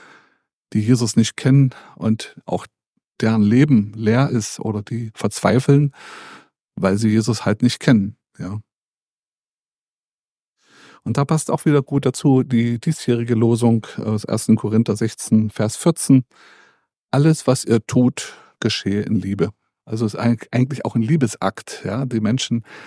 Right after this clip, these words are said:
teilhaben zu lassen an diesem wunderbaren Evangelium, an Errettung durch Jesus, die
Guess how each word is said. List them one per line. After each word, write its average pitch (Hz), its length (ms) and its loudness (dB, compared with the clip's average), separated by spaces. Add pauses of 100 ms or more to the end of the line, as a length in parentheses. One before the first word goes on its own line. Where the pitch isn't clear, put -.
(260)
teilhaben 123 560 0
zu - 160 -2
lassen 110 340 0
an 107 100 0
diesem 101 220 0
wunderbaren 110 680 2
Evangelium, 120 880 0
an 107 300 -6 (480)
Errettung 139 500 0
durch 120 240 -2
Jesus, 131 680 0 (100)
die 110 240 0